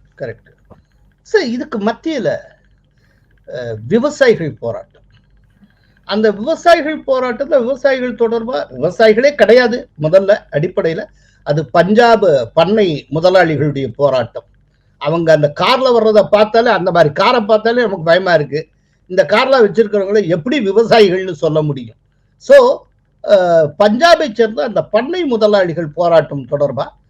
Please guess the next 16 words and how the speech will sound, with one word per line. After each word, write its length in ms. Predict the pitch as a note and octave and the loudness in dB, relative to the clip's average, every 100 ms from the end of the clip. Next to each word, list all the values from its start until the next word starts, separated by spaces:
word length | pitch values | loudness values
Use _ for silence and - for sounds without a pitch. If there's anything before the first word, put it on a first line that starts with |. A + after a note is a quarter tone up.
| _ _ _ | _ _ _
வியாழக்கிழமை 800 | B2 F#3 D4 F4 B3+ D4 C#4 | -2 2 4 2 2 0 0
கூட 180 | A3+ C4+ | -2 -4
பேச்சுவார்த்தை 580 | - G3+ - F#3 D3 D#3+ | 0 0 2 0 2 -2
நடந்திருக்கு. 520 | C#3 B2+ A#2+ A2+ - - - _ _ _ - | -6 -8 -10 -16 -18 -20 -20 _ _ _ -4
பியூஷ் 280 | A#3 D#3+ D3 | -2 -2 2
கோயல், 340 | D#3+ D#3 D#3 | 2 4 2
அர்ஜுன் 480 | C#3 B2+ A#2+ F#3 D3+ | 0 -2 -4 -4 -2
முண்டா, 460 | C#3 C3 C#3 B2 - _ _ C#3+ | -2 -2 -2 -4 -8 _ _ -6
நித்யானந்த 580 | D#3 G#3+ G#3+ G3 D#3+ | -2 4 4 4 2
ராய் 300 | D3 C#3+ C3+ _ | 0 0 -4 _
இவங்க 260 | C#3+ C#3+ A#2 | -6 -4 -4
பேசியிருக்காங்க. 600 | D3 B2 D3 A2+ A#2 A2 B2+ _ _ _ _ _ - | -4 -6 -8 -10 -14 -14 -18 _ _ _ _ _ -4
அதுக்கப்புறம் 1120 | B3 E4 - D#4+ E4+ F4 C#4+ A3 F#3 D3+ B2+ D3 _ _ - | -2 0 0 0 0 2 2 2 -4 -10 -14 -20 _ _ -14
இந்த 200 | F3+ F#3 | -6 -4
வீடியோ 440 | F3+ D4+ D#4 C#4+ | -2 -4 2 4
வெளிவரக்கூடிய 840 | G3+ G3 A#3+ A#3+ G3 D#3 D#3+ D3 | 4 2 2 2 2 -2 -6 -6